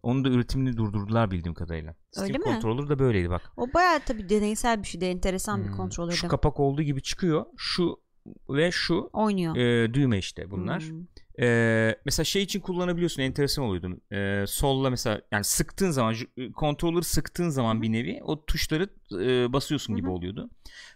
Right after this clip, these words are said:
Speaker 1: Basınca mesela işte nişan alma, sağ tarafı basınca
Speaker 2: Hmm.
Speaker 1: mesela ateş etme gibi kullanabiliyordun
Speaker 2: Anladım.
Speaker 1: yani. Olabiliyordu. Veya ne bileyim, e, sağ analogu kullanman gereken bir yerde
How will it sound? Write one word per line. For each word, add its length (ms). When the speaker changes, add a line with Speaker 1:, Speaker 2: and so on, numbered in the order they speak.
Speaker 1:
Basınca 360
mesela 360
işte 200
nişan 240
alma, 240
sağ 380
tarafı 320
basınca 360
Speaker 2:
Hmm. 60
Speaker 1:
mesela 380
ateş 280
etme 220
gibi 260
kullanabiliyordun 680
Speaker 2:
Anladım. 140
Speaker 1:
yani. 160
Olabiliyordu. 640
Veya 180
ne 180
bileyim, 360
e, 920
sağ 340
analogu 540
kullanman 680
gereken 640
bir 60
yerde 640